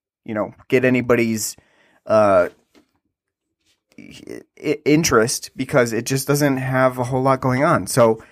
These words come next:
I think it's a perfect five movie. It's, it's, it's fine. It's mediocre. It does the job, probably much like what Carpenter was trying to do with this movie, is just get the job <laughs> done.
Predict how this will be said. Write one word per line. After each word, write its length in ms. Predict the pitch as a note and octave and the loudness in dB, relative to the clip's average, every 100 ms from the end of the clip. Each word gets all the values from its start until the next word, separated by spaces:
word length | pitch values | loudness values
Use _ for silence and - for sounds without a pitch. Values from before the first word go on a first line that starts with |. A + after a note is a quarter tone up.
| _ - | _ -6
I 60 | |
think 140 | D3+ G3 | -4 -4
it's 100 | F3+ | -6
a 60 | |
perfect 420 | D3+ - C#3 D3+ - | -4 -2 -2 -4 -4
five 340 | B2 B2 B2+ | 0 0 -2
movie. 380 | D3 C#3 F#2+ - | -4 -4 -6 -10
It's, 340 | - - - - | -16 -14 -12 -6
it's, 380 | B2 - - - - _ _ _ _ | -6 -4 -8 -10 -18 _ _ _ _
it's 200 | - - | -10 -6
fine. 500 | - C#3+ D#3+ E3+ E3+ - _ _ _ | 0 2 2 0 -8 -18 _ _ _
It's 160 | - - | -18 -10
mediocre. 680 | A#2 A#2 B2 C#3+ D3+ D3 D3+ _ _ _ _ _ - | -4 0 0 0 -2 -2 -6 _ _ _ _ _ -2
It 360 | A2+ - _ | -2 -4 _
does 300 | A#2+ B2 C3 | 2 2 2
the 100 | - | -6
job, 520 | A2+ A#2 C#3 F3 F3 - _ _ _ _ _ _ _ _ _ _ _ _ | -4 0 0 -2 -8 -20 _ _ _ _ _ _ _ _ _ _ _ _
probably 480 | C3 B2 B2 A#2 A#2+ | 0 2 0 -6 -4
much 320 | A#2 A#2 - | -4 -6 -2
like 200 | B2+ A#2 _ _ _ _ _ | -4 -4 _ _ _ _ _
what 220 | - A#2 - | -2 -2 2
Carpenter 720 | B2+ B2 C3+ C3 B2+ C3 - _ _ _ _ _ - | 2 2 -2 -2 -2 -4 -10 _ _ _ _ _ -6
was 340 | B2+ B2 A2 - | -2 -2 -2 -12
trying 380 | - C3+ B2+ B2+ | -6 -2 0 -2
to 60 | B2+ | -4
do 220 | A#2+ C3+ | -2 -2
with 120 | D3 | -2
this 160 | B2+ C3+ | -4 -6
movie, 320 | C#3 D3 F3 | -6 -6 -6
is 180 | A2+ F#2+ | -8 -8
just 260 | G#2 A2+ - | -10 -8 -4
get 160 | A2+ | -4
the 60 | A#2 | -2
job 360 | A2+ D3+ C#3+ | 2 2 2
<laughs> 0 | |
done. 400 | C3 C3+ D#3 E3 | 2 2 0 -6